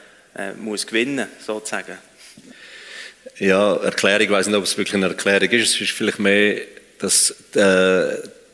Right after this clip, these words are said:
Speaker 2: das Umfeld und die Region oder, äh, die Berge, glaub, die, die prägen dich auch. Und, und, äh, gegenüber Neuem, was kommt, ist man grundsätzlich einfach ein bisschen suspekt. Aber ich bin ja eigentlich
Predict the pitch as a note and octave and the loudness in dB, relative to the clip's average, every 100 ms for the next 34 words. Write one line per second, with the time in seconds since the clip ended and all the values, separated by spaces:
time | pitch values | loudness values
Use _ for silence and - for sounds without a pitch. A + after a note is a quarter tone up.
0 | _ _ _ - - C3 C#3+ - C3+ G2+ | _ _ _ -6 -4 -2 -2 0 0 0
1 | F#2+ G2 G2 A2 G2+ G2+ G#2 A2+ B2 A2+ | -2 -6 -6 -2 -2 0 0 0 -2 -4
2 | G2+ F#2+ F#2 F2+ F2 F#2 - - D#2+ - | -6 -4 -2 -2 -2 -4 -6 -8 -12 -12
3 | - - - A#2+ C3 A#2+ A2 G#2+ B2+ A2+ | -14 -8 -4 -2 -2 -2 -2 -2 -2 0
4 | B2 - - A2 C3+ C3+ B2 C3 A#2+ D#3 | -2 -2 -2 0 0 -4 -2 -2 -2 -2
5 | A#2+ F#2+ G2 F#2 - - - - - - | -2 -4 -6 -10 -16 -20 -18 -18 -20 -10
6 | - - G#2 G2+ - - - - - - | -6 -4 -4 -6 -6 -4 -4 -6 -8 -10
7 | - - B2+ B2+ B2+ C#3 C#3+ E3 - A#2 | -12 -12 -10 -10 -10 -10 -12 -8 -8 -4
8 | A#2+ B2+ B2 A#2 A2+ B2 C#3 C3+ B2 C#3 | -2 -2 -2 0 2 2 2 2 0 -2
9 | C3+ C#3 C#3+ C3 C#3 C#3 C3 B2 B2 A#2 | -2 -2 -2 -2 -2 -2 -2 -2 -6 -4
10 | A#2+ - - - B2 B2+ - - A2+ - | -4 -4 -6 -6 -4 -2 -4 0 0 -2
11 | - - - - - - A2+ G#2+ G2+ - | -8 -16 -16 -14 -16 -14 -8 -6 -4 -2
12 | B2+ C3+ A#2+ A2 A2+ G#2+ | -2 0 2 2 0 0